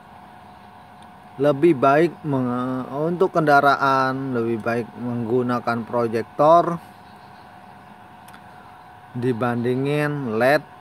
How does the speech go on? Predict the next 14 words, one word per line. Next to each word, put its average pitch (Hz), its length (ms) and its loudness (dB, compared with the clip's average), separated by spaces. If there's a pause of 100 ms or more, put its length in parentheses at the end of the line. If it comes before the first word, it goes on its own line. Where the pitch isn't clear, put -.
(140)
yang 113 320 -4
langsung 139 800 -2 (2500)
biasnya 139 800 0 (720)
dari 131 640 -2 (260)
reflektor 110 640 -2
ya, 101 300 -4 (320)
itu 131 260 -4 (300)
silau 110 340 -2
ya, 98 80 -6
guys. 98 320 -8 (960)
Le-, 101 460 -10 (320)
jadi 135 340 0
untuk, 127 220 0
eh, 113 440 -6